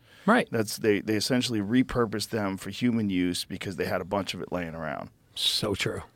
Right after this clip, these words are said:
Speaker 1: Crisco.
Speaker 2: And, yeah, and it's not good for you by
Speaker 1: No.
Speaker 2: any stretch of the imagination. So when they said that seed oil, are there any seed <clears throat> oils that are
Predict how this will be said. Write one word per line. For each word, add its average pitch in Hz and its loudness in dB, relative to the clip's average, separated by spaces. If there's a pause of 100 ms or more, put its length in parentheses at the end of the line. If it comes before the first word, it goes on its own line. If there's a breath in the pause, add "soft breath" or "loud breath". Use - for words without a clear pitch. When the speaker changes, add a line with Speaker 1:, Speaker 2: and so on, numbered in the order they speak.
(120)
Speaker 1:
Crisco. 95 4
Speaker 2:
And, - -2 (280)
yeah, 92 2 (140)
and 113 2
it's 107 0
not 107 4
good 85 -4
for - -8
you 50 -10 (120)
by 98 4
Speaker 1:
No. 101 4
Speaker 2:
any 110 4
stretch 98 -2
of - -10
the 98 0
imagination. 85 -2 (300 loud breath)
So 165 6
when 160 6
they 185 6
said 190 6
that 135 8 (280)
seed 160 2
oil, 139 6 (420 loud breath)
are 139 8
there 139 8 (100)
any 139 6
seed 156 6
<clears throat> 151 10
oils 165 6
that 110 4
are 107 6